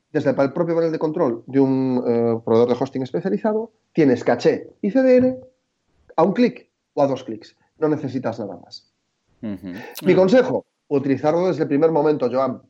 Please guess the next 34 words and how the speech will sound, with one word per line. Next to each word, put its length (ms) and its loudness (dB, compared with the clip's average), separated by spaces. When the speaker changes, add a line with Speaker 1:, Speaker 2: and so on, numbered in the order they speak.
Speaker 2:
Claro. 180 -8
Speaker 1:
Eh, 960 2
nosotros, 440 -2
por 100 2
ejemplo, 380 2
disponemos 440 0
de 60 0
un 80 -4
plugin 240 -2
que 60 -4
se 80 -2
llama 160 0
Supercatcher. 640 0
Eh, 300 0
<laughs> 40 -6
tiene 140 2
un 60 0
nombre 220 0
bastante 520 0
<laughs> 500 -2
llamativo. 580 2
Speaker 2:
Sí. 180 -10
Speaker 1:
Y 100 -2
el, 240 4
el 220 4
logotipo, 380 2
además, 280 2
es 180 -8
un 80 -8
superhéroe. 680 -2
Speaker 2:
Sí, 380 2
Speaker 1:
Que 240 4
Speaker 2:
sí, 120 2
sí. 340 -8